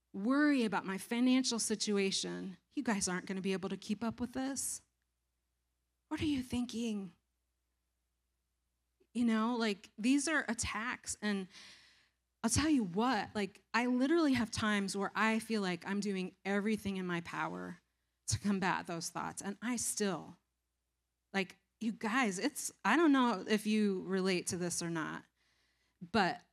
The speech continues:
I can try to pray, I can try to think the thoughts of God, and my mind still goes back to destructive thoughts. And I don't know why,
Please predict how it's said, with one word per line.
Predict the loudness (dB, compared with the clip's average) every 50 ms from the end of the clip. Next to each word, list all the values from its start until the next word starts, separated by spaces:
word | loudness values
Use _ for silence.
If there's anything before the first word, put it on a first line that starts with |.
| _ _ _ _ _ _ _ 4
I | 4 4 4
can | 4 2 -2 -2 -2 -6 _ -6
try | -2 2 4 4 4
to | 4 0
pray, | -2 -4 -4 -2 0 0 0 0 -4 -2 -2
I | -4 -2
can | 0 -2 -2
try | -2 2 2 2 4 4
to | 0 -2
think | -6 -10 -6 -2 -2 -2 -2 -4 -4
the | -6 -6
thoughts | -2 0 0 0 0 0 -6
of | -6 -6 -2
God, | 0 0 0 0 -2 -4
and | -6 -8 -8 _ _ _ -4
my | -2 0 0 2
mind | 0 0 0 0 0 0 0 -2 -2 -4 -4 -4
still | -4 -6 -6 -8 -8 -4 -2 -2 -2 -2 -2 -4 -8
goes | -10 -8 -8 -8 -8 -8
back | -6 -6 -6 -6 -8 -20 -20 _ -20 _ _ _ _ _ _ _ _ _ _ _ _ _ _ _ _ _ -8
to | -6 -2
destructive | -2 0 0 0 0 0 -2 -2 -2 -6 -8 -8 -8
thoughts. | -6 -6 -4 -4 -4 -6 -8 -10 -4
And | -2 0 0 2
I | 4 4 4
don't | 4 2 2
know | 2 0 0
why, | 0 0 0 0 2 2 0 -2 -4 -6 -8 -12 -16